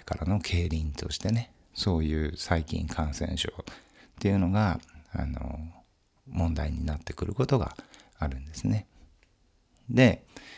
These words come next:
あの、ホエイプロテインですね。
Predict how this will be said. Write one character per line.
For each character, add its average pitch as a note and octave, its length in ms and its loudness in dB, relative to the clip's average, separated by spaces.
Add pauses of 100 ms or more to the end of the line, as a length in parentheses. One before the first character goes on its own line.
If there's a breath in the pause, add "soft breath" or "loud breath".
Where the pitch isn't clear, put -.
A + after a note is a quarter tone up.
(260 loud breath)
あ G#2 120 4
の、 F#2+ 640 6
ホ C3+ 180 10
エ D#3+ 160 8
イ D#3 60 4
プ - 180 4
ロ C#3+ 140 8
テ C3+ 180 6
イ F2+ 100 6
ン C2+ 80 -2
で C2 80 -8
す - 120 -2
ね。 G2+ 200 2